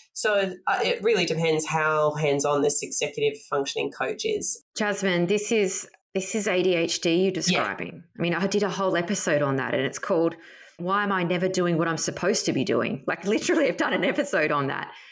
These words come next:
Speaker 2: And, and I mean, look, it's a great episode, but it's, it's more about just starting somewhere because we don't really know how to prioritize very well. The house is on fire, but my kid needs its shoe done up.
Speaker 1: Yeah.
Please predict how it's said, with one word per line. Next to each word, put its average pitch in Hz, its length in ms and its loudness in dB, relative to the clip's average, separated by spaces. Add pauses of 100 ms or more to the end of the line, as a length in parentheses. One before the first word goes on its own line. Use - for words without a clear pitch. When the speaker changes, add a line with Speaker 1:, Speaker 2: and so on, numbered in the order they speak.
(340)
Speaker 2:
And, 202 240 -2
and 240 140 0
I - 20 0
mean, 247 140 2
look, 247 180 2
it's 220 120 -4
a 269 60 2
great 254 220 0
episode, 180 520 0
but 190 200 -2
it's, 202 320 0
it's 190 200 -2
more 220 160 4
about 196 360 -2
just 190 200 0
starting 180 600 0
somewhere 147 460 2
because 160 560 0
we 185 140 2
don't 202 280 0
really 190 280 2
know 185 260 4
how 185 160 2
to 180 80 0
prioritize 175 800 -2
very 139 240 0
well. 117 320 0 (320)
The 160 100 -2
house 185 360 0
is 185 80 2
on 156 160 0
fire, 180 500 0 (380)
but 214 120 0
my 208 120 2
kid 202 200 -2
needs 220 220 2
its - 180 -4
shoe 269 300 2
done 175 200 0
up. - 100 4
Speaker 1:
Yeah. 151 240 0